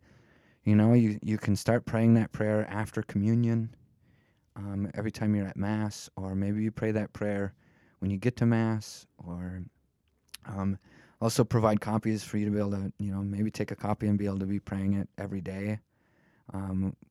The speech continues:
we want, we're gonna ask people to consider, for instance, if you have a meeting, whether it's the staff meeting or the finance council meeting or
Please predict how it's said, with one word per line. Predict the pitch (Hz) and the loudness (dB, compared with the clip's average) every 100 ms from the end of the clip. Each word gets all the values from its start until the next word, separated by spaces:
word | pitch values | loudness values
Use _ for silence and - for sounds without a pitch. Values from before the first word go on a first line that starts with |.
| _ - | _ -12
we | 82 104 | -4 2
want, | 104 110 107 60 85 | 4 4 2 -4 -10
we're | 104 | -2
gonna | 107 98 | 0 0
ask | 98 101 - | 0 -2 -2
people | 113 - 104 | -4 -2 -4
to | 101 104 | -4 -4
consider, | - 101 - 107 104 | -2 -2 -2 -2 -2
for | - - | -4 -4
instance, | 98 98 107 - | -2 -2 -2 -6
if | 104 | -2
you | 104 | 0
have | 107 | 2
a | 107 | 4
meeting, | 104 107 107 104 - _ _ _ | 4 4 2 0 -2 _ _ _
whether | 104 107 | 0 0
it's | - - | -2 -10
the | |
staff | - 147 151 139 | 0 4 4 4
meeting | 135 139 127 127 104 | 4 6 6 6 4
or | |
the | 85 | 0
finance | - 123 147 139 | -2 2 4 4
council | - 127 123 120 | 2 0 2 4
meeting | 113 113 113 110 110 | 4 4 4 4 4
or | - 95 90 | 2 -4 -6